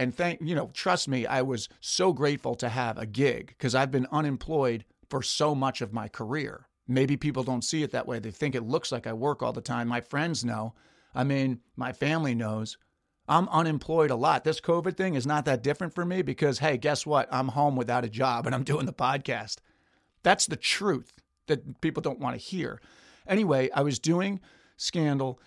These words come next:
and I was doing some other jobs that I was kind of, like, Scandal, it, it was like I wanted them to give me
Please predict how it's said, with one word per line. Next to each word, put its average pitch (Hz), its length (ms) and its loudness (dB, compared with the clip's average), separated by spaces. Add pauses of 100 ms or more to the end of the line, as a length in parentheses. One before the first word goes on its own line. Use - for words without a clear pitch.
(220)
and 135 100 0
I 143 40 4
was 135 100 0
doing 196 300 2
some 190 240 2
other 170 240 2
jobs 139 400 2
that 139 100 0
I 139 60 4
was 131 160 -2
kind 170 320 -4
of, 160 120 0 (280)
like, 160 240 -2
Scandal, 185 400 0
it, 135 160 -2
it 160 80 -2
was 147 160 0
like 143 120 -2
I 143 60 4
wanted 147 380 2
them 156 100 0
to 143 60 0
give 139 160 -2
me 131 180 0